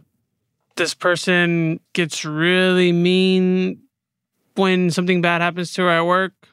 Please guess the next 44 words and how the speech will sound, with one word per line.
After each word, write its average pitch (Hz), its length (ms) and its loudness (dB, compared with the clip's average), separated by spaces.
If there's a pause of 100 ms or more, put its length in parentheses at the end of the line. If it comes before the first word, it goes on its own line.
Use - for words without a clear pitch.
(340)
but 160 580 0 (880)
that's 233 180 -2
part 247 220 -2
of 240 60 -4
the 220 60 -10
person 240 320 -2
I 247 100 2
love. 196 300 -2 (200)
So - 160 -4
I 185 60 0
just 185 160 -6
have 190 140 -2
to 180 80 -2
accept 170 460 -4
it. - 400 -10
And 160 140 0
I 156 80 0
didn't 175 260 0
really 165 240 0
think 156 280 -4
that 151 220 -2
maybe 151 280 -2
wasn't 147 400 -2
good. 135 320 -4 (260)
It's - 160 -10
like, 147 360 -2
how - 160 -4
do 202 60 0
you 220 80 0
balance 175 420 -2
that, 160 100 -4
like, 147 180 -2
idea 143 440 -2
of, 135 280 -4
like, 131 500 -4
accepting 147 540 -4
people 147 320 -4
for 143 160 -8
their 131 140 -6
flaws 139 920 -6 (1120)
at - 160 -6
the 160 80 -10
same 147 240 -2
time 143 680 -2